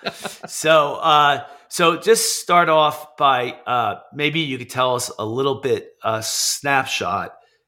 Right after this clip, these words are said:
as to, into this topic of using the rule of twenty-six.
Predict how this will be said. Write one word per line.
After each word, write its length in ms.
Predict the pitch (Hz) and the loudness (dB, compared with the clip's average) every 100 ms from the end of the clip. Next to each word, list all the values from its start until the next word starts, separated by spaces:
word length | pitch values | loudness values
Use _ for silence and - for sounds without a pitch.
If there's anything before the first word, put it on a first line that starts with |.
| _ _ | _ _
as 260 | 131 123 - - | -2 -2 -4 -2
to, 240 | 117 107 | -2 -2
into 280 | 131 123 117 | -4 -6 -6
this 240 | 107 101 | -6 -6
topic 680 | - - 123 120 117 104 - | -8 2 2 2 0 -4 -4
of 380 | 107 101 98 98 | -2 -2 -2 -4
using 320 | 110 110 110 | -6 -4 -4
the 80 | 104 | -4
rule 240 | 107 113 | 0 0
of 100 | 98 | 0
twenty-six. 1000 | - 107 95 92 90 92 - - - - | -6 -4 -4 -2 -2 -4 -6 -10 -10 -12